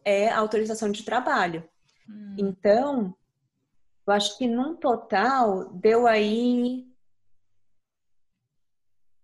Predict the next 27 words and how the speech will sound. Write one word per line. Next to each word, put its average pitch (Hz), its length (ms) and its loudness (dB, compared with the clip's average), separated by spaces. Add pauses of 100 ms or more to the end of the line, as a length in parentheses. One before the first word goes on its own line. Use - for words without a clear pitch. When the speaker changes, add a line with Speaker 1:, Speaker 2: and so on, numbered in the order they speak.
(800)
Speaker 1:
uns 254 500 -10 (600)
três 262 460 -2
meses, 208 500 0
mais 185 280 -4
ou 180 100 -6
menos. - 680 -16 (140)
Foi 311 160 -4 (440)
rápido 392 160 0
Speaker 2:
Foi 359 100 4
Speaker 1:
até. 427 80 0
Speaker 2:
rápido, 254 800 0
foi - 240 -2
rápido, 254 520 -8
o 226 60 -18
seu 240 180 -12
foi 277 200 -14
rápido. 208 560 -14 (280)
Speaker 1:
Sim, 214 260 -6
eu 202 60 -6
conheço 208 240 -8
gente 220 260 -6
que 240 160 -4
hoje 220 200 -2
em - 40 -6
dia 214 220 -2
tá 226 340 -8
aí 226 280 -4